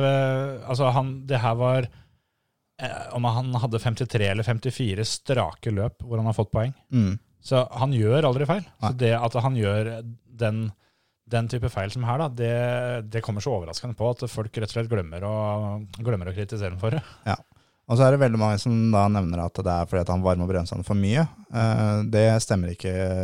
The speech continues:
Speaker 2: i det hele tatt, for det, det første Hamilton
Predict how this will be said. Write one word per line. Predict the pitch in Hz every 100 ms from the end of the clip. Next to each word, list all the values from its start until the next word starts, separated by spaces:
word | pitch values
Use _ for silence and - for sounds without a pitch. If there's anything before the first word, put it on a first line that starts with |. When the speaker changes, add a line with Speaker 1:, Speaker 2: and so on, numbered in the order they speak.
| 92
Speaker 2:
i |
det | 98
hele | 101 -
tatt, | 107 -
for | - 101
det, | 98 - _ _ _ _
det | 123
første | - 123 - 113
Hamilton | 107 92 98